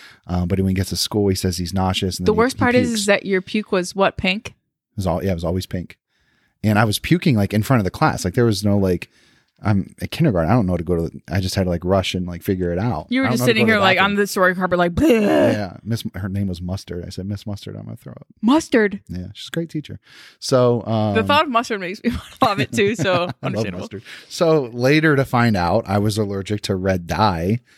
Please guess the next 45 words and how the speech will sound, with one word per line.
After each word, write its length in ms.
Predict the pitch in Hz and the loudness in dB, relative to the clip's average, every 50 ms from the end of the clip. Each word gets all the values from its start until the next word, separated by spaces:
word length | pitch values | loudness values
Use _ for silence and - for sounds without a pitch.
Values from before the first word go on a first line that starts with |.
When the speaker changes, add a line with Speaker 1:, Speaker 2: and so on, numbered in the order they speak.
| _ _ - | _ _ -2
Speaker 1:
and 140 | 87 95 - | -2 -2 0
every 260 | 87 95 98 95 98 | 0 -2 0 0 2
morning 340 | 95 104 110 107 101 98 95 | 2 4 4 4 4 2 2
my 120 | 92 87 | 0 0
<laughs> 140 | 92 - - | 0 0 0
mom 100 | 120 107 | 0 -2
was 120 | 98 - | 0 -2
serving 280 | - 95 92 90 90 90 | -2 -2 -2 0 0 -2
me 80 | 90 87 | -2 -2
strawberry 440 | - - 85 82 85 85 87 87 90 | -4 -4 -4 -4 -4 -4 -2 -2 -2
milk. 380 | 80 85 - - - - - - - - - - - - - - - - - - | -2 -4 -6 -8 -12 -18 -18 -16 -16 -14 -14 -12 -12 -14 -14 -16 -18 -20 -20 -6
So, 220 | - - 113 104 95 | 0 2 2 2 2
like, 200 | 92 87 - - | 0 -2 -4 -4
homemade 500 | - 107 131 123 120 117 117 110 110 104 | 0 2 4 4 4 4 2 2 2 2
strawberry 380 | - - 113 113 107 107 101 101 | 2 2 2 2 2 2 2 2
milk, 200 | 107 95 85 - | 0 0 0 -2
like, 120 | 98 92 | -4 -4
with 100 | 98 95 - | -4 -6 -6
the 60 | - | -6
syrup. 420 | - - - 113 98 85 - - - | -4 0 0 0 0 -2 -6 -8 -6
So 140 | - 113 101 | -2 0 0
Speaker 2:
Oh 20 | 95 | 0
Speaker 1:
I 120 | 92 113 | 0 0
was 120 | 117 110 104 | 0 0 0
Speaker 2:
my 40 | |
Speaker 1:
getting 160 | 123 127 110 104 | 0 0 0 -2
Speaker 2:
God. 60 | - | -2
Speaker 1:
sick 260 | - - 165 139 - | 0 0 0 0 0
from 160 | - 120 107 107 | -2 -2 0 0
that 220 | 117 101 90 - | 0 0 -2 -2
every 200 | 101 101 95 98 | -4 -4 -4 -4
single 280 | - - 98 95 95 95 | -4 -4 -4 -4 -4 -2
morning. 400 | 104 120 135 127 90 82 - _ _ _ - _ _ _ - | 0 0 0 0 -2 -4 -10 _ _ _ -20 _ _ _ 0
And 360 | 113 113 110 110 107 101 95 - | 2 2 2 2 0 0 -2 0
I 100 | 107 117 | 0 0
think 200 | - 139 139 139 | 0 0 2 2
I 80 | 143 127 | 4 2
was 100 | 123 104 | 2 0
just 140 | 110 - - | -2 -2 0
so 160 | 117 117 123 | 0 2 2
embarrassed 340 | 120 101 110 101 104 104 - | 2 2 2 2 2 0 0
that 140 | 104 95 | -2 -2
it 40 | 95 | -2
kept 220 | - - 98 87 - | -4 -6 -6 -6 -4
happening. 400 | 113 101 107 117 - 87 90 | -2 -2 -2 -2 -4 -8 -8